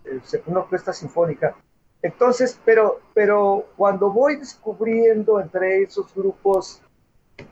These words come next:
ah, a Kinks, ¿no? De-, entre ellos, la mayoría de ellos, este, eran, por supuesto, ingleses, eh, yo fui, a mí me trajo mucho la música inglesa, ¿no? Sobre todo. Entonces, este, escucho a los Yardbirds,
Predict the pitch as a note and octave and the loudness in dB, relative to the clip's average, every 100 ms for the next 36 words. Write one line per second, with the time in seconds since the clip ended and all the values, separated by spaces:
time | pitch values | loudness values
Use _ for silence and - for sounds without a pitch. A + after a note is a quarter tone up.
0 | - F3+ F3 E3+ E3+ E3 E3 - - - | 2 4 4 4 4 2 -4 -18 -20 -16
1 | C#3+ - - G3 G3+ G3 - - - F3+ | -16 -8 0 0 0 -4 -10 -20 -6 0
2 | G3 F#3+ - - B2 C3+ C#3+ E3 F3+ E3+ | 0 0 -6 -16 -14 -10 -4 0 0 0
3 | D3 D#3 D#3 D#3+ F#3 F3+ F3 F3+ E3 D3+ | 0 2 2 4 2 2 2 0 0 -4
4 | - E3 D#3 E3+ E3+ D#3 D3+ _ E3+ E3+ | -4 2 4 4 2 -2 -4 _ -4 -2
5 | F3+ E3 C3+ F3 F#3+ F3+ F3 E3+ - - | -2 -2 0 4 4 2 -2 -2 -6 -20
6 | - - - - F#3 C4 C4+ - A#3+ B3 | -20 -20 -10 -2 2 0 -2 -2 0 2
7 | A#3+ A#3+ A#3+ F#3 A3+ C#4+ C4+ A#3 G3+ F#3 | 2 0 0 2 2 2 0 0 -2 -6
8 | - F#3+ D#3 C3+ C3+ C#3 D#3 - - A#2+ | -4 0 0 0 0 0 -2 -8 -8 -4
9 | C#3 C#3+ - B2+ D#3 D#3+ - - C3 - | -2 -4 -6 -8 -8 -10 -14 -4 -2 -2
10 | - D#3+ C#3+ B2+ - - - - D#3+ C#3+ | 0 2 2 -2 -12 -20 -20 -6 -4 2
11 | A3 A3 A#3 G#3+ G3 - F3 E3+ E3 - | 2 2 0 0 -4 -4 -4 -2 -4 -6
12 | - G#3+ G#3+ G#3 F3 E3+ F#3 F#3+ G3 A3 | -4 -4 0 2 0 2 2 2 0 -4